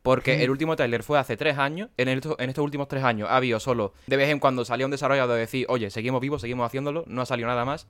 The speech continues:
Speaker 1: Y ahora sale y todavía no hay fecha. Se sabe que va a ser los siguientes doce meses, por, porque todo lo que ha salido en este, en esta conferencia va a salir los siguientes doce meses, pero mínimo un mes, uf, lo deberían haber dado, creo yo. Es que son tres años sin una sola noticia, ¿eh?
Speaker 2: Estoy de acuerdo, pero al mismo tiempo es que es un juego ya que está tan,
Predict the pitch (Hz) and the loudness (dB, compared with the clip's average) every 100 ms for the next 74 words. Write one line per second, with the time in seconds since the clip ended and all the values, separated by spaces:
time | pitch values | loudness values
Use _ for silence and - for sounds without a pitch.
0 | - 127 135 113 135 147 196 - 127 127 | -2 4 4 4 0 0 -2 -6 0 2
1 | 120 160 151 143 156 151 - - - 120 | 2 2 2 -2 -2 -4 -6 -16 -10 -2
2 | 123 127 123 139 110 110 113 117 120 120 | 0 2 2 0 -4 -6 -6 -6 -6 -8
3 | 143 110 - 101 101 98 - - 110 107 | -10 -10 -8 -6 -4 -6 -8 -4 -4 -2
4 | 110 113 113 117 117 120 - 117 117 117 | -2 -2 -2 -2 -2 -4 -6 -4 -2 -4
5 | 120 123 120 123 127 110 104 107 113 113 | -4 -6 -4 -4 -4 -4 -6 -6 -6 -6
6 | 117 110 120 120 127 135 160 - - 120 | -6 -4 -4 -4 -4 -4 -8 -12 -2 2
7 | 120 117 120 123 131 - 123 120 117 151 | 4 2 -2 -2 -2 -2 -4 -2 -4 -6
8 | - - - - - 131 120 127 120 113 | -8 -14 -14 -14 -16 -12 -4 0 0 2
9 | 120 117 123 120 110 131 113 101 117 110 | 2 2 0 -2 -6 -6 -6 -6 -6 -6
10 | 127 120 139 127 139 135 135 127 123 123 | -6 -4 -2 0 -2 -4 -6 -6 -4 -4
11 | 120 113 156 113 92 117 _ - 175 165 | -4 -4 -8 -8 -10 -10 _ 0 2 4
12 | 175 180 196 180 - - 151 139 135 165 | 4 4 0 -2 -10 -6 -2 -2 -2 -4
13 | 165 175 175 160 165 160 165 143 123 113 | -2 -2 -2 -2 -4 -2 0 0 -2 -6
14 | 139 160 160 156 | -4 -2 -4 -6